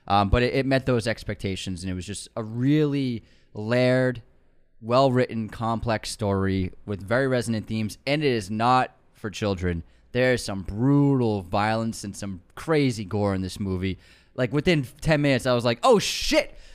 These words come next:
Damn! Okay. <laughs> I see what, I see what you're doing." So it's got, um, that element to it, which I really enjoyed, the, the brutal violence and some excellent gore, um, great, great sequences and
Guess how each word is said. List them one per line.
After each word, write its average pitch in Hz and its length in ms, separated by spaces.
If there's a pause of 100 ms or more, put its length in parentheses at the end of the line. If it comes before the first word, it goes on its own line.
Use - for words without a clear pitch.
(160)
Damn! 165 560 (160)
Okay. 240 500 (120)
<laughs> - 120
I 226 120
see - 140
what, 226 200
I 208 120
see 277 180
what 233 100
you're 175 80
doing." 196 420 (360)
So 156 160
it's 143 120
got, - 320
um, 107 520 (320)
that 143 180
element 131 340
to 117 120
it, - 20
which 104 160
I 107 60
really 117 260
enjoyed, 104 400
the, 92 340
the 107 120
brutal 104 460
violence 95 440
and 92 220 (260)
some 101 160
excellent 101 400
gore, 95 340 (360)
um, 90 340
great, 135 500
great 107 380 (280)
sequences 107 840
and 90 300